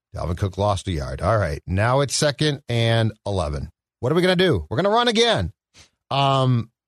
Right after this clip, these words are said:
the fact that they have embraced the opportunity, and this sounds so stupid because it's so simple and silly, but the fact they have embraced the opportunity on first down to use that down for, for good, for a variety of good things, um,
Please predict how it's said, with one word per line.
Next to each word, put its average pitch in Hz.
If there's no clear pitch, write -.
the 123
fact 185
that 180
they 147
have 123
embraced 110
the 139
opportunity, 117
and 104
this 117
sounds 151
so 170
stupid 175
because 107
it's 113
so 143
simple 131
and 107
silly, 113
but 113
the 110
fact 147
they 175
have 143
embraced 123
the 156
opportunity 143
on 95
first 120
down 113
to 117
use 123
that 98
down 82
for, 127
for 127
good, 107
for 139
a 135
variety 151
of 131
good 147
things, 95
um, 123